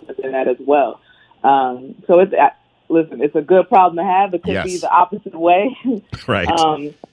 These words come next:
Speaker 1: but at the same time, like, it's, it's, it's a blessing, you know, at any, I think that's what makes it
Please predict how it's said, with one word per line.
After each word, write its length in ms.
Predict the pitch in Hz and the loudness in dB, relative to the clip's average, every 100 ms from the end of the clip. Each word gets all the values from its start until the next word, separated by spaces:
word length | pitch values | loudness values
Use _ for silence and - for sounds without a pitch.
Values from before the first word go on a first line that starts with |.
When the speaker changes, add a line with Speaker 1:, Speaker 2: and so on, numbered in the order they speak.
| _ | _
Speaker 1:
but 100 | 180 | 0
at 140 | 180 180 | 0 0
the 100 | 180 - | -4 -6
same 140 | 185 | -6
time, 300 | - 185 180 | -4 -2 0
like, 140 | 165 160 | 0 0
it's, 160 | 175 | 0
it's, 180 | - 185 _ | 0 0 _
it's 180 | 180 185 | -4 0
a 60 | 185 | 0
blessing, 640 | 151 156 240 - 156 123 | 2 2 0 -2 -6 -4
you 60 | 151 | -2
know, 140 | 156 | 2
at 120 | 151 - | 2 2
any, 240 | 160 - - | -2 -2 -2
I 120 | 156 | 0
think 160 | 175 170 | 2 0
that's 180 | 160 | -2
what 120 | 160 151 | -2 -2
makes 220 | 151 | -4
it 100 | - | -4